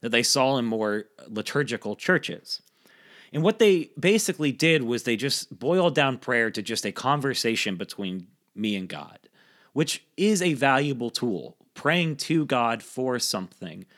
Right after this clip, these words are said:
in a relational way. But it's not the only form of spiritual discipline, and we've often convinced ourselves that this is the only kind of spiritual activity or prayer that we can participate in. And really, the spiritual disciplines over the history of the church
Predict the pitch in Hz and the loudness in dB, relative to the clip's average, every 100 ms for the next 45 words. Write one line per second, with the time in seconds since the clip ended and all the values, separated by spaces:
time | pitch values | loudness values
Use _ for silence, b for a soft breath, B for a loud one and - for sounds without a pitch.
0 | b - 131 120 113 113 104 101 98 123 | b -4 -2 -2 0 0 0 -4 -4 -2
1 | 170 - - b b b b b 147 160 | -4 -4 -20 b b b b b -2 0
2 | 190 214 220 190 - - 175 196 190 180 | 2 2 2 -4 -4 -4 0 2 2 0
3 | - 147 147 123 - 123 113 - 104 151 | -2 0 0 0 -2 -2 -2 -2 -2 0
4 | 135 - 92 90 90 113 120 104 - 147 | 0 -2 -6 -6 -8 -6 -6 -6 0 2
5 | 160 - 131 107 B B - 131 120 175 | 2 -2 -4 -4 B B -4 -4 0 0
6 | - 131 104 - 107 98 110 107 120 117 | 0 0 0 0 0 -2 -4 -4 -6 -4
7 | 120 - 131 147 143 - 123 110 - 101 | -8 -6 -6 -2 -4 -4 -4 -4 -6 -6
8 | - 95 87 - 95 95 90 101 104 - | -6 -10 -10 -8 -6 -6 -8 -10 -12 -10
9 | - 185 92 87 _ b b - 107 113 | -2 -2 -2 -8 _ b b -8 -4 -4
10 | 123 151 151 - 107 87 82 58 _ _ | -6 -8 -6 -6 -6 -10 -12 -14 _ _
11 | _ _ _ _ _ _ _ _ B B | _ _ _ _ _ _ _ _ B B
12 | B B 156 151 240 220 123 127 - 185 | B B 0 2 4 4 2 0 -2 -2
13 | 185 151 139 - 117 113 110 110 - 127 | -2 -2 -2 -2 -4 -6 -6 -6 -6 -6
14 | 113 110 143 - 139 107 - - 90 - | -6 -6 -6 -4 -6 -6 -8 -8 -8 -8
15 | - | -12